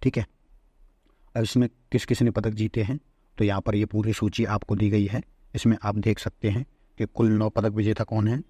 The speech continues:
तो उदित हैं, इन्होंने रजत पदक जीता है। राधिका महिला वर्ग में रजत पदक, अंजू महिला वर्ग में रजत पदक,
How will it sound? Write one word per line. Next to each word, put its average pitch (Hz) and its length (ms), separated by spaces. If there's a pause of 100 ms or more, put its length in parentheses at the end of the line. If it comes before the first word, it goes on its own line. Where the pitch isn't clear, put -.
तो - 160
उदित 107 280
हैं, - 180 (360)
इन्होंने 107 260
रजत 107 260
पदक 110 220
जीता 107 280
है। 135 180 (180)
राधिका 107 380 (100)
महिला 104 220
वर्ग 104 200
में 127 260
रजत 101 220
पदक, 113 240 (360)
अंजू 107 240
महिला 101 260
वर्ग 104 220
में 113 140
रजत 107 280
पदक, - 260